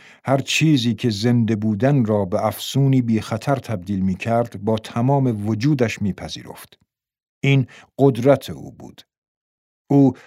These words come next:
در خانواده کویکر بزرگ شده بود، اما پس از چهار سال تحصیل لذت بخش در مدرسه سوارسمور، رفتن به جلسات کویکرها را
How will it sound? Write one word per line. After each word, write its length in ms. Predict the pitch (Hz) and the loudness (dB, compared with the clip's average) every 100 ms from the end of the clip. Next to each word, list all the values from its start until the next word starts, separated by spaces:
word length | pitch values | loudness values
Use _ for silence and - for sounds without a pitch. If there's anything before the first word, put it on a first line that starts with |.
| _ | _
در 120 | 113 | -6
خانواده 720 | 113 - 117 113 110 110 131 131 | -4 -2 0 2 0 2 2 2
کویکر 520 | - 117 107 156 143 | 0 -2 2 2 2
بزرگ 340 | 110 104 107 | 0 -2 -4
شده 260 | - 104 90 | -6 -6 -6
بود، 300 | 78 73 - _ | -10 -16 -20 _
اما 300 | 113 117 120 - - _ - | 0 0 0 -4 -20 _ -8
پس 200 | 123 131 | -2 -2
از 120 | - | -2
چهار 420 | - 107 139 151 | -4 -2 0 0
سال 300 | - 127 117 | 0 0 0
تحصیل 520 | - 95 - - 123 | -2 -10 -8 -6 -4
لذت 540 | 113 101 92 98 - - | -2 -2 -4 -8 -8 0
بخش 340 | 120 110 - | 2 2 -2
در 160 | 107 98 | -8 -6
مدرسه 500 | 95 92 92 123 113 | -6 -6 -6 -4 -4
سوارسمور، 760 | - 95 90 - 120 139 131 _ _ _ _ _ | -4 -6 -6 -2 2 2 0 _ _ _ _ _
رفتن 560 | 101 117 98 - 147 165 | -6 -6 -6 -2 0 0
به 80 | 156 | 0
جلسات 600 | 110 104 98 - 131 147 | 0 -2 -2 -2 -2 -2
کویکرها 680 | 139 117 95 95 87 - 127 | -4 -4 -4 -6 -10 -4 2
را 300 | 131 131 | 2 0